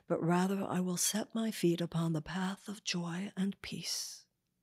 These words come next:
May the Spirit of God protect my mind from forces of fear that would divert my thinking. May I not be deceived into a false belief in the validity of guilt and attack,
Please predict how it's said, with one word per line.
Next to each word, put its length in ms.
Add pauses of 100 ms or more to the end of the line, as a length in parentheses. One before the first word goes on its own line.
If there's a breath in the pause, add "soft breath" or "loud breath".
(800 loud breath)
May 160
the 100
Spirit 420
of 140
God 320
protect 500
my 200
mind 460
from 280
forces 500
of 100
fear 580 (360)
that 160
would 140
divert 560
my 180
thinking. 580 (1200 loud breath)
May 220
I 160
not 280
be 140
deceived 640
into 200
a 60
false 440
belief 520
in 80
the 80
validity 680
of 240
guilt 380
and 140
attack, 500